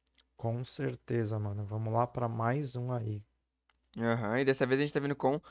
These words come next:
Speaker 2: episódio A Noiva de Prata, né, cara? Episódio número onze, velho.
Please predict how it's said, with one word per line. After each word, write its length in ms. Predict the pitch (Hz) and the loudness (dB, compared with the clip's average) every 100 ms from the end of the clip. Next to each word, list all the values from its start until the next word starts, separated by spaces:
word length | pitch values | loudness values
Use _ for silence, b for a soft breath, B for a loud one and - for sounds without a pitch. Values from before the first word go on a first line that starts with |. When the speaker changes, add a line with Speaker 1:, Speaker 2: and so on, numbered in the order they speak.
| b b | b b
Speaker 2:
episódio 600 | - 143 135 135 147 175 _ _ | -4 6 10 10 8 -6 _ _
A 140 | - 175 | 4 6
Noiva 360 | 170 139 147 | 10 10 8
de 80 | 165 | 4
Prata, 460 | - 135 156 175 135 | 6 10 10 8 0
né, 80 | 135 | 2
cara? 240 | 123 107 | 2 0
Episódio 240 | 104 120 | 2 0
número 200 | 123 151 - | 2 -2 0
onze, 400 | 131 139 143 120 | 0 2 0 -2
velho. 300 | 107 98 | -4 -6